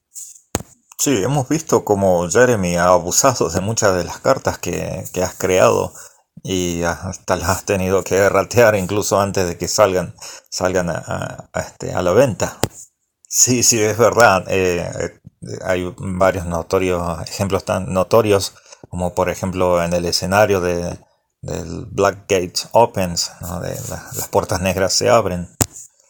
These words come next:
Como por ejemplo el, el anteúltimo, mm, anteúltimo escenario del ciclo, que el,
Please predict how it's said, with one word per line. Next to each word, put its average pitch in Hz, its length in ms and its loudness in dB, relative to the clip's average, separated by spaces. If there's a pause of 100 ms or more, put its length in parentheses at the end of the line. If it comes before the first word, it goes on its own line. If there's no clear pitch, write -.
(200)
Como 95 360 -6
por 98 160 2
ejemplo 95 720 2
el, 90 520 -2
el 92 200 -2
anteúltimo, 92 1040 0
mm, 85 440 -8
anteúltimo 98 720 -2
escenario 98 720 2
del 92 160 0
ciclo, 92 560 -4 (520)
que 87 440 -8
el, 85 320 -8